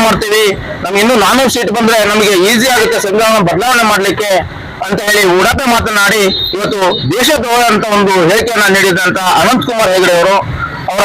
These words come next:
ವಿರುದ್ಧ ಇವತ್ತು ನಮ್ಮ ರಾಜ್ಯದಲ್ಲೂ ಕೂಡ ರಾಜ್ಯದ ಮುಖ್ಯಮಂತ್ರಿ ಇರ್ಬೋದು, ರಾಜ್ಯದ ಗೃಹ ಮಂತ್ರಿ ಇರ್ಬೋದು, ಯಾ-, ಅವ್ರ ಬಗ್ಗೆ ಏನು ವಿಚಾರವನ್ನ ಮಾತಾಡದೆ ಮೂಕ ಪ್ರೇಕ್ಷಕರಾಗಿದ್ದಾರೆ.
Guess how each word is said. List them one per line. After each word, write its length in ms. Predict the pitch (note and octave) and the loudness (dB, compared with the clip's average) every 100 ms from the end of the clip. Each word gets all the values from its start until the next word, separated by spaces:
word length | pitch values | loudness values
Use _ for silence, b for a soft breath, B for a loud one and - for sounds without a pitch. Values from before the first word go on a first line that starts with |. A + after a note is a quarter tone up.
| G3 | 2
ವಿರುದ್ಧ 240 | B3+ A#3+ A#3+ G3+ - | 4 4 4 2 0
ಇವತ್ತು 260 | G3+ A3+ G3+ F3 - - - | -2 -2 0 0 -2 -6 -6
ನಮ್ಮ 140 | F#3 G3 F3 | -2 0 2
ರಾಜ್ಯದಲ್ಲೂ 460 | G3+ G3 B3 B3+ B3+ A3+ | 0 0 0 0 0 0
ಕೂಡ 100 | C#4 A#3+ - - - - - - - | 0 0 0 -4 -8 -12 -14 -8 -6
ರಾಜ್ಯದ 300 | F#3+ F#3+ G#3+ F#3+ | -4 0 0 0
ಮುಖ್ಯಮಂತ್ರಿ 420 | - A#3+ A#3 A#3 A3 | -2 -2 -2 0 0
ಇರ್ಬೋದು, 280 | G#3+ G#3+ A3+ A3 | 2 2 2 2
ರಾಜ್ಯದ 260 | F3 F#3 F#3+ E3+ | 2 2 2 2
ಗೃಹ 160 | A3 A#3 G#3+ | 2 2 2
ಮಂತ್ರಿ 220 | A3 A3 | 0 0
ಇರ್ಬೋದು, 320 | G#3+ G3 F#3+ G#3+ - - - D4+ | 0 2 0 -2 -4 -8 -6 -4
ಯಾ-, 180 | G3 G3+ F3+ | 0 2 2
ಅವ್ರ 120 | G#3 G#3+ | 2 2
ಬಗ್ಗೆ 160 | A3+ F#3+ A3+ | 2 2 4
ಏನು 160 | D4 B3 E3 - - - | 4 2 0 -2 -6 -6
ವಿಚಾರವನ್ನ 480 | E4+ B3+ D4 C#4 C4 A3+ | -4 0 2 2 2 2
ಮಾತಾಡದೆ 380 | G#3+ G#3 G#3+ G3 - - F#3 | 0 0 0 2 0 -2 -2
ಮೂಕ 180 | C4 D4 - | 0 -2 -4
ಪ್ರೇಕ್ಷಕರಾಗಿದ್ದಾರೆ. 840 | A#3+ - A3+ G#3 F#3+ E3 E3+ | -4 -2 -2 0 0 2 2